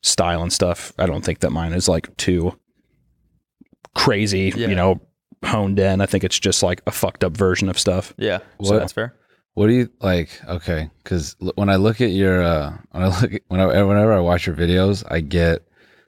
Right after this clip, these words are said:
Speaker 3: a weird, like, warm feeling of, like, newgrounds dot com. <laughs>
Speaker 1: Mm.
Speaker 3: Um,
Speaker 1: Yeah.
Speaker 3: yeah, like, were there, <sighs> What do you think, like, as a kid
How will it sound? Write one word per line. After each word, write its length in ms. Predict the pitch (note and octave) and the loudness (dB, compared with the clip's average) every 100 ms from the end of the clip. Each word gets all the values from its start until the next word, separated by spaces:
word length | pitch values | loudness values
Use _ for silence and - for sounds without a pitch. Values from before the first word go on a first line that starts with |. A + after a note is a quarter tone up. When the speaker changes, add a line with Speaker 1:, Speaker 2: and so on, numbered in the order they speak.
| _ - | _ -6
Speaker 3:
a 120 | E2+ | -2
weird, 500 | E2 F2+ F2+ E2 - _ | 2 4 4 2 -4 _
like, 180 | E2+ - - | -4 -4 -6
warm 400 | D#2+ F2 F2 F2 | -4 0 0 0
feeling 400 | - F2+ F#2 E2+ | 0 2 2 2
of, 120 | D2+ | 0
like, 140 | D#2+ D2+ | -4 -2
newgrounds 600 | D#2+ E2 E2 D#2+ E2 D2+ | -2 -2 -2 -2 -2 -2
dot 220 | D#2+ D#2 | -4 -4
com. 420 | - - G2+ G#2 - | -6 -2 -2 -2 -2
<laughs> 40 | D3+ - | -2 0
Speaker 1:
Mm. 300 | E3+ C#3 G#2 - - - - | 2 2 0 -8 -16 -8 0
Speaker 3:
Um, 400 | F2+ F2 E2+ - - | 2 2 0 -2 0
Speaker 1:
Yeah. 200 | A#2 F2+ - - | 0 0 -6 0
Speaker 3:
yeah, 200 | A2 G#2+ | 4 6
like, 380 | G2+ F#2 - _ _ _ _ _ | 4 2 -4 _ _ _ _ _
were 180 | - A#2+ | 0 4
there, 340 | C3+ C3+ B2+ - _ _ - | 4 4 2 0 _ _ -8
<sighs> 420 | F#2+ F#2 F#2 - _ _ - - | -8 -8 -12 -18 _ _ -20 -6
What 80 | - | 0
do 40 | C3 | 0
you 60 | |
think, 220 | B2+ C#3 | 2 2
like, 140 | G#2+ F#2 | 4 4
as 160 | F#2+ | 2
a 60 | E2+ | 0
kid 580 | - - F#2 F2 D#2 | -2 0 2 2 0